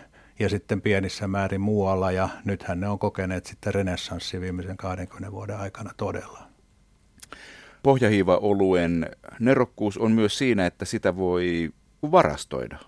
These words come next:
Speaker 2: Siitä tulee tämä nimi lager.
Speaker 1: No, se johtui siitä, että kun, kun se kylmemmässä kävi, niin sitä jouduttiin varastoimaan kauemmin ja katsottiin, että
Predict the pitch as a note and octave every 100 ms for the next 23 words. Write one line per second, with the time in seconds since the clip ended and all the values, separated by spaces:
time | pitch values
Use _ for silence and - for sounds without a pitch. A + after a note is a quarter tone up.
0 | - _ _ - B2 G2 F#2+ F2+ F#2 F#2
1 | F#2 G2 G2 C2+ A#1+ B1 - - - -
2 | B2 A#2+ - - - - A2 B2 A#2 -
3 | A2 C3+ A#2 G#2+ G#2+ - A2 A#2 G2+ -
4 | - - - - _ _ - _ _ -
5 | G#2+ G#2 - C#3 B2+ G#2 G2+ - - G#2
6 | - - - _ - C3 B2+ G#2+ - G#2+
7 | - A#2 A#2 A#2+ D#3 C#3 G2 - - G2
8 | F#2 G#2+ G2+ F#2 - - F#2 F2+ F#2+ F#2+
9 | F#2 G2+ G2 F#2 F#2 G2+ G2 - G#2+ -
10 | G2 - G2+ G2 G2+ -